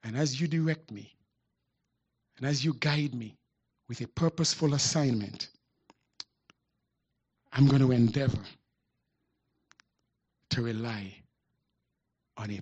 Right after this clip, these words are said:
powerful assurance that you will be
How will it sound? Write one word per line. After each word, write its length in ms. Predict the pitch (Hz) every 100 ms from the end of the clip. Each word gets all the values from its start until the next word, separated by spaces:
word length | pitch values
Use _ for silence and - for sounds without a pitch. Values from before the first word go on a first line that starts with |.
| -
powerful 460 | - 139 131 139
assurance 920 | 131 - 139 131 107 92 - - - - _ _ _ _ _ _ _ _ _ _ _ _ _ _ _ -
that 120 | 113
you 300 | 104 131 151 156 143
will 240 | 120 117 120
be 100 | 120